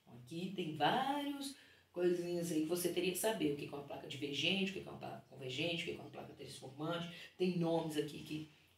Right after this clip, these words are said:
que de repente, de, não te traga tanta certeza. Dorsal mesoatlântica é formada pelo contrato entre a placa sul-americana e placa de Nazca. A placa sul-americana pode ser menos densa,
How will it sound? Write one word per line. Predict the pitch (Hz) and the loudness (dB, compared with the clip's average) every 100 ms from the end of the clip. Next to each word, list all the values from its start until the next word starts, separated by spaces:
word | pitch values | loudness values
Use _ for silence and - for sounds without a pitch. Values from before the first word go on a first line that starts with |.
| - | -14
que | 156 | -2
de | 156 | 0
repente, | 156 151 147 143 143 | 2 0 -2 -2 -2
de, | 147 147 151 | -4 -8 -6
não | 151 | -4
te | 151 - | -4 -6
traga | 147 139 139 139 | -2 0 0 -2
tanta | 143 143 143 | -6 -8 -8
certeza. | - - - 160 170 180 175 175 - - - _ | -8 -10 -2 2 4 4 2 -4 -8 -20 -20 _
Dorsal | 185 185 180 208 214 240 | 2 4 8 12 12 12
mesoatlântica | 214 185 165 151 151 156 170 | 8 8 6 6 2 4 4
é | |
formada | 170 165 151 170 | 4 4 6 6
pelo | 170 165 | 6 4
contrato | 151 151 151 147 | 2 4 4 4
entre | 151 | 2
a | 143 | 0
placa | - 135 131 143 | -2 -4 -4 -6
sul-americana | - 240 226 202 156 - 156 170 | -2 4 6 6 6 4 2 2
e | |
placa | - 143 - | 4 4 4
de | 156 | -2
Nazca. | 151 135 - - - - - - - - | 0 -2 -2 -8 -14 -20 -20 -20 -10 -2
A | - | 6
placa | 180 180 196 | 8 8 6
sul-americana | 180 170 160 151 170 196 196 | 4 4 4 4 4 4 4
pode | 151 147 | 4 4
ser | 151 | 4
menos | 151 156 160 | 4 2 0
densa, | 170 165 190 247 | -2 0 0 0